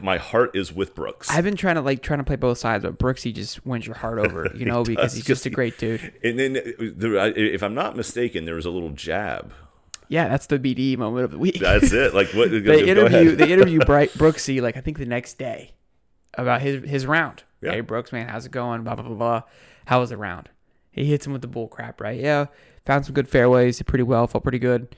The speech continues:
Speaker 2: you know, staying over the ball, hit some good drives, hit some good shots." He goes, "I'm in love with my driver. The guys in the work on the driver, they're doing a great job. I love my driver. It's really working for me." He gets, like, a little smirk 'cause he knows you're just poking at the bear. You're making it just,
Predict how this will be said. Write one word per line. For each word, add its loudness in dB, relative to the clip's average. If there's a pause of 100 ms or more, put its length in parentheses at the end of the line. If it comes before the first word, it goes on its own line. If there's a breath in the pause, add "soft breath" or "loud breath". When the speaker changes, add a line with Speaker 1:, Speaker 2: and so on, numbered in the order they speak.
(200 soft breath)
Speaker 2:
you -8
know, -4
staying -4
over -2
the -6
ball, -4
hit -12
some -12
good -8
drives, -4
hit -16
some -12
good -12
shots." -4
He -6
goes, -4 (400 soft breath)
"I'm -2
in -2
love 4
with -6
my 2
driver. -4 (400)
The -16
guys 2
in -4
the 2
work 2
on -2
the -4
driver, 2
they're -8
doing -4
a -8
great -2
job. 2
I -4
love 4
my -2
driver. -4 (140)
It's -16
really 0
working 0
for -2
me." -2
He -2
gets, -2
like, 4
a 0
little 2
smirk 2
'cause -2
he 2
knows 4 (320 loud breath)
you're -2
just -4
poking -4
at -8
the -10
bear. -8
You're -8
making -4
it -8
just, -8